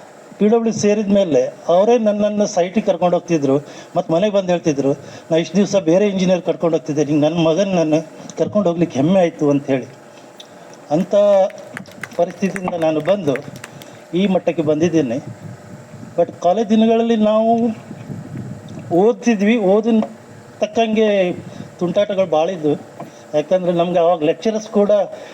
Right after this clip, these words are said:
almost ನಮ್ಗಿಂತ ಒಂದು ಐದು ವರ್ಷ ದೊಡ್ಡವರು, ಅವರೆಲ್ಲ ಬಿ ಇ ಮಾಡಿ ಡೈರೆಕ್ಟಾಗಿ ಬಂದವರು. ಹಾಗಾಗಿ ನಮಗೆ ಅವರೊಟ್ಟಿಗೆ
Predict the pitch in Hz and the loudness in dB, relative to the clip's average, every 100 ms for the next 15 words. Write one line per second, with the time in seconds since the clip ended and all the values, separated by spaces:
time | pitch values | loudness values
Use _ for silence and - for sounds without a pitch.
0 | - 175 190 220 - 190 202 220 214 208 | -2 0 2 0 -2 -2 0 0 0 0
1 | 214 190 175 202 214 214 226 190 180 185 | 0 2 0 0 0 0 -2 -2 0 2
2 | 160 - - - - - - - - - | 0 -4 -16 -20 -20 -20 -20 -20 -20 -20
3 | - 160 175 180 190 190 143 180 202 190 | -6 0 2 2 0 0 2 2 4 2
4 | 190 175 165 185 190 175 170 170 185 175 | 2 0 0 0 -2 0 0 2 2 2
5 | 202 208 196 156 - - - - 160 175 | 0 0 0 0 -4 -18 -20 -8 -2 0
6 | 214 220 202 196 196 202 190 190 | 2 4 4 2 0 0 2 2